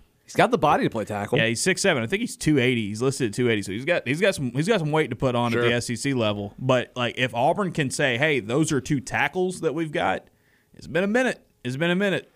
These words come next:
Speaker 1: On yesterday's Locked On Auburn, I said if I had to pick one guy, especially of the,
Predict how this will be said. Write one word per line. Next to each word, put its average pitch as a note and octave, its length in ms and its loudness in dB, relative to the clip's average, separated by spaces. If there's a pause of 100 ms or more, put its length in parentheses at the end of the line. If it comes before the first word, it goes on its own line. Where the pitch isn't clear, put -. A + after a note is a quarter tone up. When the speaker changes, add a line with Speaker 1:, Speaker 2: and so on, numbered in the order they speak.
(560)
Speaker 1:
On E3+ 200 6
yesterday's G3 500 4
Locked D#3+ 260 4
On D3 140 4
Auburn, C#3 380 2
I D3+ 140 4
said E3 200 4
if D3 140 2
I E3 100 6
had F3+ 200 4
to D#3 80 0
pick E3 240 2
one E3 300 4
guy, D3 300 4
especially E3+ 540 2
of C3 160 2
the, C3 340 2